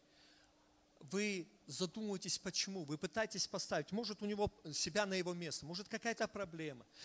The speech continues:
может быть, и есть какое-то неправильное понимание,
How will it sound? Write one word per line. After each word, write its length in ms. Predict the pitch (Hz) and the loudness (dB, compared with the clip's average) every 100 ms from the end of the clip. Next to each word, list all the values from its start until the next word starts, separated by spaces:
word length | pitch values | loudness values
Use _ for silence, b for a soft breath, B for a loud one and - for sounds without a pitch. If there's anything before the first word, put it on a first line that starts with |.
| B - | B -2
может 260 | 180 180 | -2 2
быть, 200 | 220 - | -2 0
и 40 | 208 | 2
есть 260 | 226 220 | 4 4
какое-то 360 | 226 - 226 214 | 2 2 0 2
неправильное 500 | 214 214 220 214 214 | 0 6 8 8 4
понимание, 720 | 214 196 185 175 170 151 | 2 0 0 2 0 -2